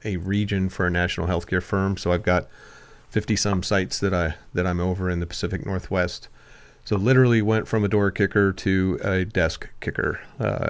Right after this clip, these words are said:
in, in a very short amount of time. Um, and as I was working through my own personal transition challenges, um, I, I came to realize that, you know, as a mountain climber and as a, an avid recreational, uh, backcountry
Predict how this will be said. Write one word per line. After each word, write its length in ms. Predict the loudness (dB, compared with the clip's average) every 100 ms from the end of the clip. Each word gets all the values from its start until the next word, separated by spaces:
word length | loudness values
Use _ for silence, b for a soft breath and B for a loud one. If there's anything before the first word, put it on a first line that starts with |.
| -4
in, 320 | -2 0 -2 -6 -8
in 300 | -6 -4 -2
a 40 |
very 220 | 0 0 -2
short 260 | -2 -2
amount 200 | 0 -2
of 60 | -2
time. 360 | -4 -4 -6 -12 b b b b b -2
Um, 460 | -2 -2 -4 -8 -10 -2
and 100 | 0
as 100 | 2
I 100 | 2
was 140 | 2 4
working 340 | 4 4 2
through 220 | 4 2
my 180 | 4 4
own 280 | 4 2 0
personal 380 | 0 0 0 -2
transition 560 | 0 0 0 -2 -4
challenges, 640 | 0 0 2 0 0 -2 -10 b b b b -2
um, 520 | -2 0 -4 -6 -10 -16 -6
I, 120 | -4 -2 -4
I 40 |
came 200 | 0 2
to 60 | 2
realize 560 | 2 4 4 2 0
that, 340 | 0 0 -2 -10 -6
you 100 | -4
know, 260 | -2 -2 -4
as 180 | -4 0
a 40 | 0
mountain 280 | 0 -2
climber 440 | -4 -2 0 0 2
and 80 | 0
as 160 | 0
a, 240 | -2 -2 -6 B B B B
an 140 | -4
avid 460 | 0 0 0 -2 -4 -10 -20 -4
recreational, 960 | 0 0 0 2 2 0 -2 -2 -2 -8 -20 b b b b
uh, 160 | -4 0
backcountry 800 | 2 2 2 -2 0 0 0